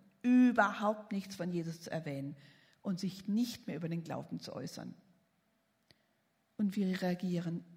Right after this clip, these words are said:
Petrus und Johannes? Sie reagieren auf diese bedrohende Anweisung nicht rebellisch, aber sie stellen sie in Frage. Sie sagen, "Urteilt selbst,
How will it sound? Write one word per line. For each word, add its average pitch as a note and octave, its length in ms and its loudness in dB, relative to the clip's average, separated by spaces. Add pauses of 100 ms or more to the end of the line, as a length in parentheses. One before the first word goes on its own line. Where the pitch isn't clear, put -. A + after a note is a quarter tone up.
(220)
Petrus F3+ 360 -6
und F3 60 -2
Johannes? D#3+ 580 -6 (1700)
Sie - 200 0
reagieren C4 600 2
auf B3+ 140 -4
diese A#3+ 220 0
bedrohende A3 760 -2
Anweisung G3+ 640 -2 (120)
nicht F#3+ 340 -2
rebellisch, - 580 -8 (880)
aber D#3+ 640 -4 (460)
sie - 180 -2
stellen A3+ 280 -2
sie C4+ 140 -4
in D#4+ 80 -4
Frage. - 460 -10 (1120)
Sie - 140 -2
sagen, E3+ 400 0 (1200)
"Urteilt A3 440 -2
selbst, - 580 -8